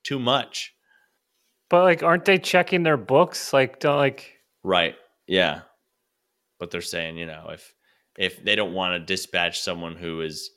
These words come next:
Speaker 1: been like, "Oh, it's five hundred dollars," and be like, "Oh, you, that's,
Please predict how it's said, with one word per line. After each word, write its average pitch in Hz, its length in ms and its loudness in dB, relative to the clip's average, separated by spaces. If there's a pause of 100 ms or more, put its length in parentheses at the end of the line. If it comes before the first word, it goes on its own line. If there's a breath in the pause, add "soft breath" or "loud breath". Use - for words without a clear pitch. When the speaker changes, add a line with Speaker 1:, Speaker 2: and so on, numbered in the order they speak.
(380)
Speaker 1:
been 85 120 -4
like, 80 140 -6
"Oh, 87 140 2
it's 78 120 -10
five 87 320 -2
hundred 80 280 -8
dollars," 80 440 -2
and 78 80 -12
be 78 80 -10
like, 78 80 -6
"Oh, 92 240 2 (180)
you, 82 320 -4
that's, 85 300 -8